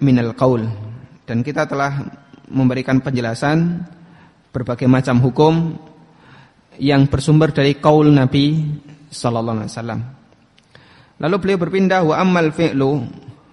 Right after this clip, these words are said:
fa inna fi'lahu sallallahu alaihi wasallam anwa'un." Untuk fi'il Nabi sallallahu alaihi wasallam,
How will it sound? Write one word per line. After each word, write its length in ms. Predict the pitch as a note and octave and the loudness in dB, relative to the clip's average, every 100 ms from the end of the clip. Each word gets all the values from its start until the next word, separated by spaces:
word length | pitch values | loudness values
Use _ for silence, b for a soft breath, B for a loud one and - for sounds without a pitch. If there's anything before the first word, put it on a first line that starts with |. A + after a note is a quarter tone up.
| C3 | -8
fa 160 | D3 C#3 | -2 2
inna 280 | F3 E3 | 4 4
fi'lahu 800 | D3 E3+ D#3 D3 D#3 D#3 D#3+ D#3 | 0 -2 -2 0 0 -2 -4 -8
sallallahu 520 | - - C3 C3 C#3+ B2+ | -10 -4 -2 0 0 0
alaihi 80 | |
wasallam 300 | - C#3+ C#3+ B2+ | 0 0 2 2
anwa'un." 560 | B2 A#2 A#2+ A#2+ A#2 A2+ - - _ _ b b b b b b - | 2 4 2 2 2 0 -4 -18 _ _ b b b b b b 0
Untuk 480 | D#3 D#3 F#3 D2 - - - - | 2 2 2 -2 -6 -20 -20 -4
fi'il 320 | F#3+ F#3+ F3 | 0 2 2
Nabi 240 | D#3 D3+ | 0 0
sallallahu 240 | C#3+ C3+ B2 | 0 0 0
alaihi 120 | C3 | -2
wasallam, 240 | B2 B2 | -2 -2